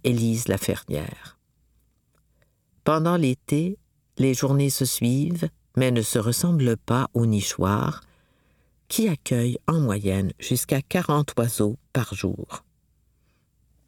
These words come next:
En deux mille vingt-quatre, l'équipe a reçu une centaine de jeunes goélands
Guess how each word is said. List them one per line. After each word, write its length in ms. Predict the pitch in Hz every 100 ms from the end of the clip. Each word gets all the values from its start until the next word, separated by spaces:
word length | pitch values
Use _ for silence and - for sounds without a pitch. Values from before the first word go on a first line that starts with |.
| _
En 140 | 123 120
deux 180 | 147
mille 220 | 190 196 147
vingt-quatre, 640 | 120 117 143 156 - - 135 - _ _ _ _ _ -
l'équipe 400 | 165 - 190 147
a 80 | 117
reçu 420 | 110 - - 147
une 160 | 123 123
centaine 600 | - 202 - 190 175 120
de 140 | 107
jeunes 320 | 104 160 135
goélands 680 | 104 90 101 104 127 175